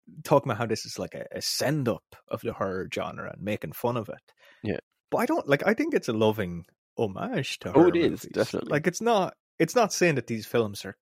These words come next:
Speaker 1: crap <laughs> or anything because they follow these tropes. It's just acknowledging the tropes and putting
Speaker 2: Yeah.
Speaker 1: a spin on it. I'm not sure where I was going with that. I
Speaker 2: Yeah.
Speaker 1: just wanted to point it out.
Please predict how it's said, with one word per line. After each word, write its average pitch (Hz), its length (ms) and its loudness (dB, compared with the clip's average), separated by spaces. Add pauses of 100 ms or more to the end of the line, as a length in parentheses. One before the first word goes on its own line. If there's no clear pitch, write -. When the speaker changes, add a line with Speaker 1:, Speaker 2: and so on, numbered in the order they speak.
Speaker 1:
crap - 560 -2 (200)
<laughs> - 240 0
or 135 120 4
anything 120 480 -4
because 101 420 -6
they 95 300 -4 (420)
follow 107 300 4
these 92 240 -4
tropes. - 500 -6
It's 123 140 -8
just - 280 0 (640)
acknowledging 98 680 -2
the 95 80 -8
tropes - 720 -8 (460)
and 92 240 -6
putting - 200 -2
Speaker 2:
Yeah. - 80 -8
Speaker 1:
a - 20 -14
spin 143 300 -8
on 90 160 -8
it. - 200 -20 (160)
I'm 147 60 -8
not 139 100 -2
sure 110 140 -2
where 110 120 6
I 101 40 8
was 95 100 -2
going 117 220 2
with 92 100 -8
that. 92 120 -2
I - 20 0
Speaker 2:
Yeah. 110 80 4
Speaker 1:
just 104 100 -2
wanted 101 200 -6
to - 60 -16
point 90 220 -4
it - 100 -8
out. 95 200 -2